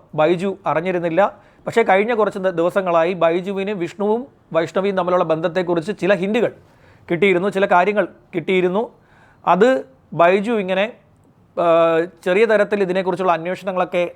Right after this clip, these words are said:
നടത്തി വരികയാണ്. ഇന്നലെ അപ്രതീക്ഷിതമായി രാത്രിയിൽ വൈഷ്ണവി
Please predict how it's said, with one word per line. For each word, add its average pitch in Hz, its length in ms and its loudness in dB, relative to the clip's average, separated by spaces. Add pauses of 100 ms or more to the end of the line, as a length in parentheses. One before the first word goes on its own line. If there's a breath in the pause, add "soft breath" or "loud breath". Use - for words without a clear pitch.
നടത്തി 151 280 0
വരികയാണ്. 165 420 0
ഇന്നലെ 175 240 2
അപ്രതീക്ഷിതമായി 214 840 -2 (100)
രാത്രിയിൽ 165 340 -2 (100)
വൈഷ്ണവി 160 360 -2